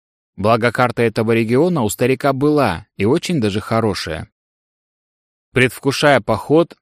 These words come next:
и раздумывая над информацией о странном существе, которого видели деревенские, живущие рядом с шахтой, Кай размеренно шагал по снегу.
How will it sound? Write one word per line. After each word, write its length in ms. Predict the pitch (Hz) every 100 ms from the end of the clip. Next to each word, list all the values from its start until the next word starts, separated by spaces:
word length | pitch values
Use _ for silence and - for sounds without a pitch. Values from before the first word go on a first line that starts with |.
| -
и 100 | 120
раздумывая 600 | 123 110 151 151 123 120
над 200 | 117 117
информацией 720 | 123 - 120 131 135 - 107
о 80 | 101
странном 500 | - - 131 120 107
существе, 760 | - 98 104 98 110 139 165 - -
которого 420 | 101 120 113 110
видели 380 | 110 104 101 104
деревенские, 800 | 110 120 117 90 - 87 80 - _ _
живущие 540 | 98 107 107 98 - 101
рядом 260 | 98 104
с 20 |
шахтой, 580 | - 110 90 - 85 101 _ _ _ -
Кай 240 | 170 196
размеренно 680 | 160 135 117 180 185 165 156
шагал 480 | - 113 95 98 92
по 160 | 98
снегу. 560 | 98 - 90 82 85